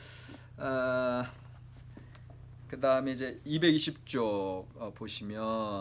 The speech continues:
어, 출애굽기 이십사 장 십이 절 십팔 절에서 모세는 하나님의 산에 올라가 이동 가능한 성소인 성막을 짓기 위한 지침을 전달받는다, 이렇게 돼 있잖아요.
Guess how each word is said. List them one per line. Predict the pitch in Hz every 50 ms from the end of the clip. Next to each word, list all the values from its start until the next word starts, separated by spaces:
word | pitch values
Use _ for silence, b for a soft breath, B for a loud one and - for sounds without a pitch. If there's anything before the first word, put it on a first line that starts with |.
| 95 101 101 - - - - - -
어, | 107 104 98 98 95 95 95 95 104 - B B B B B B B B B B B - - - - - - - - - - - - - -
출애굽기 | - 233 247 233 - - - - 233 220 214 165 - - - - - - - - - -
이십사 | 180 208 240 262 - - - - - - 233 214 202
장 | 202 214 208 202 208
십이 | - - - 208 214 196
절 | 208 196
십팔 | 196 - - - - 240 208 202
절에서 | 208 180 180 170 - 170
모세는 | 147 143 156 156 156 - 165 160 160 160 160 - -
하나님의 | - - - - 202 196 185 180 180 180 175
산에 | 175 196 175 165
올라가 | 160 156 151 151 147 151 151
이동 | 143 143 143 151 151 160 156 156
가능한 | 143 139 131 139 139 139 139
성소인 | 139 147 135 131 160 156 165 B B B B B B B
성막을 | - - - - 262 254 262 269 269 254 247 233 233 214
짓기 | 160 165 151 - 160
위한 | 156 151 143 143
지침을 | - 131 - - 135 127
전달받는다, | 117 117 110 107 110 104 107 101 98 95 98 101
이렇게 | 101 101 98 107
돼 | 98 95
있잖아요. | 92 - 120 117 151 175 165 139 101 95 -